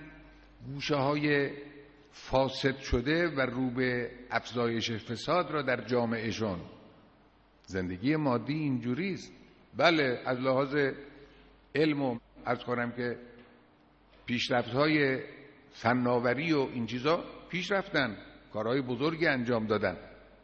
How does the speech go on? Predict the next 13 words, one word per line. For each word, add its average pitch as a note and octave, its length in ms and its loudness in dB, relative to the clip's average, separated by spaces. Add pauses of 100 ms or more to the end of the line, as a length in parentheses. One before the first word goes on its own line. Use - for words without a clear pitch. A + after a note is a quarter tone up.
(440)
اما G#2 160 -4
اون C3 180 -2
طرف C#3 260 -2
قضیه B2 600 -2 (1040)
زمین G#2+ 460 2
موند D3 420 0 (300)
و G2 100 -2
همین C#3+ 280 -2
زمینشون C3+ 640 0
می‌زند. G#2 540 0 (1900)
اون F3 300 2 (120)
جامعه‌ای B2 840 2
مورد D#3+ 460 0